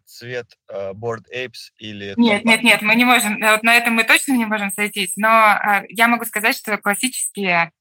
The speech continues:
Speaker 2: тёмные цвета, у меня много написано про брендинг роскоши в канале, но тёмные цвета, т-, э, сложные цвета,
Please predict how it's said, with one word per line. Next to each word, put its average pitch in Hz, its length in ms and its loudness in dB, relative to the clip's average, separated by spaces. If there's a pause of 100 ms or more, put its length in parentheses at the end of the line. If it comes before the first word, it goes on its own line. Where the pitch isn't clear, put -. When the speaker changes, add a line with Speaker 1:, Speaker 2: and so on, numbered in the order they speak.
(140)
Speaker 2:
тёмные 208 420 0
цвета, 226 520 2 (580)
у 196 40 -6
меня 254 160 6
много 254 220 4
написано 202 380 -2
про 190 100 -4
брендинг 185 420 -4
роскоши 240 420 -4
в - 40 -20
канале, 196 360 -6
но 190 120 -8
тёмные 214 420 -2
цвета, 220 640 2 (240)
т-, - 100 -8
э, 190 280 -8
сложные 202 680 0
цвета, 170 420 0